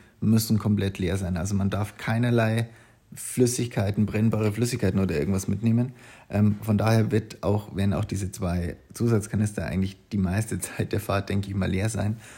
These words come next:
Und erst ab dem Zeitpunkt, wo wir dann wirklich eben Richtung Alaska aufbrechen, ähm,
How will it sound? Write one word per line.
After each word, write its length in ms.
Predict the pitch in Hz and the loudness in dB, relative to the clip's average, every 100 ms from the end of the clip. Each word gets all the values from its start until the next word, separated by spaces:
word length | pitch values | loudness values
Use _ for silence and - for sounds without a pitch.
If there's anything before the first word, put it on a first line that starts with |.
| - - | -12 -4
Und 140 | 101 | 0
erst 180 | 110 113 | 0 -2
ab 120 | 78 | -2
dem 160 | 101 101 | 0 0
Zeitpunkt, 420 | 92 95 113 104 | 0 0 0 0
wo 140 | 101 101 | 0 0
wir 80 | |
dann 200 | 95 98 101 | 2 2 2
wirklich 380 | 110 107 104 - _ | 0 -2 -4 -10 _
eben 300 | - 92 95 | -6 0 0
Richtung 480 | 90 101 98 98 - | 0 -2 0 0 0
Alaska 580 | - 98 120 - 90 87 | 0 0 0 -2 -2 -2
aufbrechen, 760 | 95 95 - 92 101 120 113 113 - - - _ | -2 -4 -8 -6 -2 -2 -2 -4 -18 -20 -20 _
ähm, 300 | 104 101 95 | 2 4 4